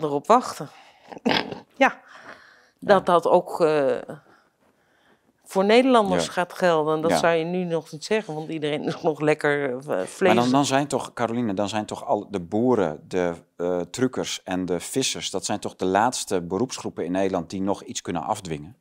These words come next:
Speaker 2: Die kunnen nog iets blokkeren, iets vastzetten, iets, eh, echt iets afdwingen.
Speaker 1: Daarom, ja, en ja, dus die zouden dat op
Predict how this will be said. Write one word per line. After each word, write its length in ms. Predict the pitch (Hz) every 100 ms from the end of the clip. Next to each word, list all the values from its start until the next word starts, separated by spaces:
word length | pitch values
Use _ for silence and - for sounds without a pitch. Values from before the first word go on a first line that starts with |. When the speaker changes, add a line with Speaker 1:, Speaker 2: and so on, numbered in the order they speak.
| _ - - - -
Speaker 2:
Die 100 | 92
kunnen 200 | 107 98
nog 100 | 92
iets 120 | 87
blokkeren, 560 | - 95 - 101 95 78
iets 200 | 85 -
vastzetten, 720 | 110 107 - - 80 87 80
iets, 260 | 80 - -
eh, 100 | 85 - 95 -
echt 220 | - 131
iets 160 | - -
afdwingen. 440 | 143 123 - 208
Speaker 1:
Daarom, 380 | 226 214 208 202
ja, 420 | - 269 185 - -
en 520 | - 123 190 185 - - - - _ _ _
ja, 220 | - 233 151
dus 380 | 180 185 - -
die 160 | 202
zouden 360 | 175 175 165 151
dat 220 | 151 151
op 100 | 156